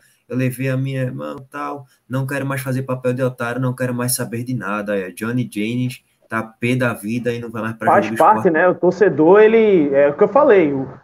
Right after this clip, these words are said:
Speaker 2: os caras deviam olhar, pô, velho, esses caras chegaram aqui, vieram pra, pra ver o jogo, então vamos jogar por eles?
Speaker 1: É.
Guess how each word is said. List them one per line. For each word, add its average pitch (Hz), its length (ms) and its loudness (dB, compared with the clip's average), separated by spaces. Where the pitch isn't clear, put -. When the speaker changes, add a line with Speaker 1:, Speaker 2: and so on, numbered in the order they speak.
Speaker 2:
os 170 180 0
caras 240 300 4
deviam 240 260 6
olhar, 214 300 6
pô, 226 180 8
velho, 139 400 2
esses 185 220 -10
caras 220 380 4
chegaram 226 360 6
aqui, 208 180 0
vieram 202 460 6
pra, 226 140 6
pra 226 180 4
ver 226 140 6
o 226 80 6
jogo, 170 180 6
então 226 240 4
vamos 233 180 6
jogar 226 240 6
por 196 120 4
eles? 254 200 6
Speaker 1:
É. - 240 -16